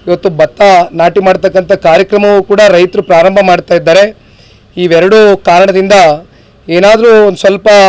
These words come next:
ಈ ಪಾದಯಾತ್ರೆಯನ್ನು ಮುಂದೆ ಮಾಡಲಿಕ್ಕೆ ಸಾಧ್ಯವ ಅಂತಕ್ಕಂಥದ್ರ ಬಗ್ಗೆ ಚರ್ಚೆಯನ್ನು ಮಾಡಿದ್ವು. ಅದು ಕೂಡ ಪತ್ರಿಕಾಗೋಷ್ಠಿ ನಡೆಸಿ ಜಿ ಟಿ ದೇವೇಗೌಡರ ಸಮ್ಮುಖದಲ್ಲಿ ಜೆ ಪಿ ಭವನದಲ್ಲಿ ಈಗಾಗಲೇ ಅದು ಕೂಡ ಮಾತನಾಡಿದ್ದೇವೆ.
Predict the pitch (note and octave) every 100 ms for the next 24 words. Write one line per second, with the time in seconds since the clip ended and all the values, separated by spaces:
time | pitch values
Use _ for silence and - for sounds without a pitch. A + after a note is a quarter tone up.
0 | F#3+ F3+ - E3+ F3 G#3 G#3+ G3+ G3+ G3+
1 | G3+ F#3 E3+ F#3+ G#3+ G#3 E3 F3 F#3+ G3
2 | A3 F#3+ - D3+ D#3+ G3+ G#3 G3 F3 F3
3 | F#3 E3 E3+ E3 F3 G3+ E3+ E3+ - -
4 | _ _ - D#3 C#3+ A3 G#3 G#3 G3+ G3+
5 | F#3 B3 E3 F3 F#3+ G3 G3 F#3 F#3 E3
6 | F3 G3 F3+ E3+ F#3 F3 F3 A#3 F3+ C3
7 | B2+ - - - _ - C#3+ F3+ E3+ F#3
8 | F3+ F3+ F#3 E3 F3+ F3+ F3 F3 F3+ F3+
9 | D#3 E3+ F#3 E3+ F3 E3+ F3 F#3 E3 D#3+
10 | E3+ F3 D3+ D#3+ F#3+ F3+ D3+ - F#3+ F#3
11 | E3 D3